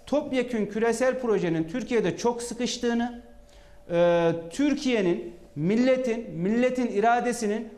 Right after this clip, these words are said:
bunların çok daha üstünde olduğunu göstermesi açısından da yeni bir turnusol kağıdıyla karşı karşıya kaldık. Herkes imtihanını verdi ama şunu söyleyeyim, darbeciler zaten sınıfta kaldı ama maalesef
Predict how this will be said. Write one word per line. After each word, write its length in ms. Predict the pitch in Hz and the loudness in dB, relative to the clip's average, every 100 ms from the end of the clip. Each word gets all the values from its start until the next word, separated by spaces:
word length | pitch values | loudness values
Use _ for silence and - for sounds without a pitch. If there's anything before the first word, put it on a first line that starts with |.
| - | -12
bunların 520 | 180 262 262 254 262 262 | -2 2 4 2 0 -2
çok 360 | 285 302 302 | 0 0 0
daha 240 | 240 214 214 | 2 2 2
üstünde 400 | 220 247 247 247 | -4 -4 0 2
olduğunu 380 | 240 233 220 | 2 0 -2
göstermesi 580 | 220 240 240 233 233 226 | -2 -2 -2 0 0 0
açısından 540 | 240 - 240 226 208 196 | 0 -2 -2 0 0 0
da 240 | 226 226 - - | -2 -4 -18 -10
yeni 380 | 147 202 277 277 | -4 0 2 0
bir 160 | 254 | -2
turnusol 540 | 254 240 240 233 233 233 | -2 -2 -2 0 -2 0
kağıdıyla 480 | 233 226 226 226 226 | 2 2 2 -2 0
karşı 340 | 220 220 - | 0 0 -2
karşıya 400 | 226 220 226 220 | -2 0 -2 -2
kaldık. 300 | 226 214 233 - - - - | 0 0 -2 -8 -18 -16 0
Herkes 380 | 285 277 262 | 0 2 -2
imtihanını 560 | 240 240 240 240 240 240 | -2 -2 0 0 0 0
verdi 360 | 233 226 247 247 - - | 2 0 -2 -6 -10 -4
ama 240 | 247 247 | 0 0
şunu 240 | 240 262 247 | 0 -2 -2
söyleyeyim, 420 | 240 220 220 247 - - - - | 0 2 2 -2 -8 -18 -20 -4
darbeciler 580 | 214 240 240 240 233 214 | 0 2 2 0 0 0
zaten 380 | 190 214 208 180 | 2 0 0 -2
sınıfta 440 | 170 214 - 240 | -2 -4 -2 -2
kaldı 440 | 240 226 214 220 220 - - | 2 2 2 -2 -4 -16 -6
ama 180 | 220 226 | -2 0
maalesef 560 | 233 247 214 202 202 | 2 2 0 -2 -4